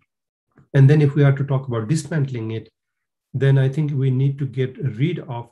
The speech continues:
all the notions that comes with what it means to be a powerful man in those contexts. So from that sense, I guess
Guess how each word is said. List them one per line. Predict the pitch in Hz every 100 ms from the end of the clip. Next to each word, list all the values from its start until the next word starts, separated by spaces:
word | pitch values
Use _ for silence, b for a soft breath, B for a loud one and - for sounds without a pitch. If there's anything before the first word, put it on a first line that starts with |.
| _
all | 139 139 151
the | 147
notions | 135 120 123 - 139 117 113 -
that | 127 113
comes | - 123 117 110
with | 113 139 -
what | 139 131
it | 120
means | 120 117 113
to | 113
be | 110 110
a | 110
powerful | - 110 104 - 117
man | 120 143 117
in | 113 107
those | 110 104 -
contexts. | - 101 98 107 - - - b b b b b
So | - 151 139
from | 135 139 123 113
that | 127 156
sense, | - - 143 135 139
I | 135
guess | 113 127 120 - -